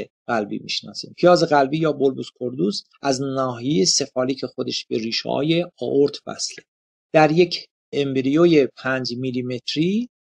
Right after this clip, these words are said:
شما سه تا قسمت درش می‌تونین ببینین. قسمت اول یا پراکسیمال که توی اصطلاح کتاب‌ها اکثراً پروکسیمال می‌نویسن، یک ناحیه متصل به ناحیه بطنی هست،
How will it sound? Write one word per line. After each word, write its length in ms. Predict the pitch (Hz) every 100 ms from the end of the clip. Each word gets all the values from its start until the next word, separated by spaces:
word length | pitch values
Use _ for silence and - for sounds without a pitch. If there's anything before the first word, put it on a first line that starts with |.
| -
شما 320 | 156 151 160
سه 240 | - -
تا 140 | - 214
قسمت 480 | 156 - - 156 -
درش 400 | 139 139 131 -
می‌تونین 360 | 147 - 139
ببینین. 360 | 131 131 117 -
قسمت 340 | 135 135 165 160
اول 520 | 131 123 120 147 196
یا 140 | 170 151
پراکسیمال 760 | - 131 131 127 113 127 160 240 - _ _ _
که 380 | - 127 120 -
توی 220 | - 131
اصطلاح 420 | 123 - 120 - -
کتاب‌ها 440 | - - 110 110 120
اکثراً 360 | 123 - 123
پروکسیمال 680 | 120 120 113 - 120 127 151
می‌نویسن، 680 | 127 110 107 - 135 160 220 - -
یک 160 | 165 156
ناحیه 460 | 139 127 131 139
متصل 540 | 143 127 - 120 - 135
به 300 | 120 117 113
ناحیه 420 | 127 117 107 131
بطنی 400 | 120 117 - 156
هست، 300 | 190 196 202